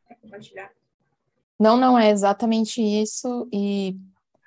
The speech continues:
Speaker 2: eu acho que esse é um dos desafios dentro das empresas também, né, de ter essa,
Speaker 1: Uhum.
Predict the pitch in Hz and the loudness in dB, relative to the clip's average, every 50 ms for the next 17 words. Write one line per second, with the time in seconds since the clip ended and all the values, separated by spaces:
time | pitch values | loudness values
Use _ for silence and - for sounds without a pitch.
0 | _ _ - 190 196 196 196 - - - 220 208 214 - 226 220 226 226 220 220 | _ _ 0 2 2 2 2 0 0 2 2 2 2 2 2 2 2 2 2 0
1 | 196 196 202 208 202 208 208 208 - 214 208 208 - 202 196 202 202 208 202 - | 0 -2 -4 -2 0 -2 -2 -2 -2 -4 -4 -4 -4 -2 -2 -2 -2 -2 -4 -4
2 | - 208 202 208 196 185 208 214 208 - 196 196 190 190 196 190 190 196 226 220 | -4 -4 -2 -2 -2 -2 -2 -4 -4 -4 -6 -6 -6 -6 -10 -10 -6 -2 -2 -2
3 | 220 220 214 196 190 185 175 175 175 175 170 170 180 190 - 185 180 185 185 - | 0 0 0 0 0 -2 -2 -4 -4 -6 -6 -8 -10 -6 -2 -2 0 0 -2 -2
4 | 220 202 185 180 180 175 175 170 165 165 160 | -2 -2 -2 -2 -2 -2 -4 -4 -6 -6 -8